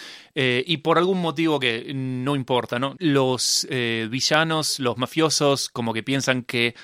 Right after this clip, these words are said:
eh, Sinclair los está cagando, entonces se entera y uno escucha que esto, que ve, la ve a Jenny en una foto, en fin, no importa, pero los mafiosos van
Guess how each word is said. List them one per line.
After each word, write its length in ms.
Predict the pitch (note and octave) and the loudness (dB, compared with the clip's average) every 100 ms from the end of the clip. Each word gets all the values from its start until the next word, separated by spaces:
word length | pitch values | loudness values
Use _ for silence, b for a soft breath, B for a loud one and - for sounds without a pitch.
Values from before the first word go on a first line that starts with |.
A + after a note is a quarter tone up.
| B B | B B
eh, 80 | G2+ | -8
Sinclair 480 | - C#3+ B2 C#3 B2+ | -4 -4 0 2 2
los 100 | A#2 | 0
está 160 | A#2+ A#2+ | -4 0
cagando, 500 | C#3+ F#3+ F3+ E3+ D3+ | 2 4 2 0 0
entonces 440 | C3+ C#3+ C3 C3 | 0 -2 -2 -4
se 80 | A#2+ | -6
entera 400 | A2+ F#3+ F3+ D#3 | 2 6 6 4
y 100 | C3 | 0
uno 400 | C3 B2+ A#2+ C#3 | -2 0 -2 -4
escucha 480 | - - C3+ A#2+ G#2+ | -6 -4 -2 -2 -4
que 80 | |
esto, 380 | A2+ - A2+ B2 | -10 -8 -8 -8
que 340 | - G#2+ G#2 A2 | -10 -8 -6 -2
ve, 320 | A2+ C3+ C3 | 4 4 4
la 140 | A#2 A2+ | 2 2
ve 120 | C3 | 4
a 80 | A#2 | 2
Jenny 440 | - D3+ C#3+ C3+ | 2 2 2 0
en 160 | C#3 A#2+ | 0 -4
una 180 | A#2+ G#2 | -4 -2
foto, 340 | - F#3 F3 | 0 0 0
en 100 | E3+ | -2
fin, 180 | C3+ A2 | -2 -4
no 80 | D3 | -6
importa, 320 | C#3 - - | -6 -8 -4
pero 140 | B2 B2+ | -2 2
los 120 | A#2+ | 2
mafiosos 440 | C#3 F#3 F3 D3+ | 2 0 0 0
van 260 | D3 D3 C#3+ | 4 4 2